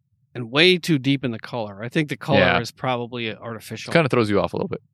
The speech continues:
Speaker 1: Yeah, I think the color might be artificial in this one.
Speaker 2: Yeah.
Speaker 1: I think there might be some caramel in there.
Speaker 2: Yeah.
Speaker 1: Uh, to give it that sweetness, a little bit of le-,
Speaker 2: Probably.
Speaker 1: legs on the glass. a little bit.
Speaker 2: Allegedly.
Speaker 1: Allegedly. That's my guess. But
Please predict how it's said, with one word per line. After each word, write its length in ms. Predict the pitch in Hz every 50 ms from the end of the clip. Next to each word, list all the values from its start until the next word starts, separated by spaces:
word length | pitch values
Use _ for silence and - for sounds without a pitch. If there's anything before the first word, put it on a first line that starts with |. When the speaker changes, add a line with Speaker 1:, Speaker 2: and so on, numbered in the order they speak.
| _ _ -
Speaker 1:
Yeah, 120 | 139 131 123
I 40 | 143
think 140 | 170 196 190
the 60 | 175
color 220 | - 214 190 175
might 180 | 160 156 151 135
be 100 | 135 127
artificial 480 | 120 120 117 - 131 117 - 107 101
in 60 | 104 107
this 100 | 104 -
one. 80 | 90 90
Speaker 2:
Yeah. 60 | 87
Speaker 1:
I 20 |
think 120 | 127 143 135
there 80 | 139 139
might 160 | 139 135 127
be 80 | 135
some 120 | 120 123 120
caramel 400 | - 135 127 123 123 123 123 120
in 60 | 120
there. 320 | 117 117 117 113 110 110 _ _ - -
Speaker 2:
Yeah. 240 | 87 87 90 87 85 - _ _ _ _ _ _ _ -
Speaker 1:
Uh, 480 | 120 117 117 113 110 110 110 107 107 101 95 _ _ _ -
to 80 | - 131
give 160 | 127 151 143
it 60 | 139
that 140 | 127 120 104
sweetness, 500 | - - - 147 151 131 139 147 139 -
a 40 | 143
little 160 | 131 127 123
bit 140 | 117 120 120
of 60 | 120
le-, 220 | 160 143 139 151 151
Speaker 2:
Probably. 40 | - - -
Speaker 1:
legs 320 | 156 151 156 156 151 143
on 100 | 156 147 143
the 60 | 135
glass. 340 | 135 135 139 143 147 156 190
a 20 |
little 240 | 196 208 214 196 165
bit. 40 | - -
Speaker 2:
Allegedly. 240 | 165 135 160 156 - _ _ -
Speaker 1:
Allegedly. 580 | 151 151 160 160 151 127 120 113 101 95 98 90
That's 200 | 92 156 185 -
my 100 | 202 180
guess. 540 | 156 139 143 151 135 120 95 - - - - _ _ _ _ _ _ _ _ _ _ _ _
But 160 | - 254 233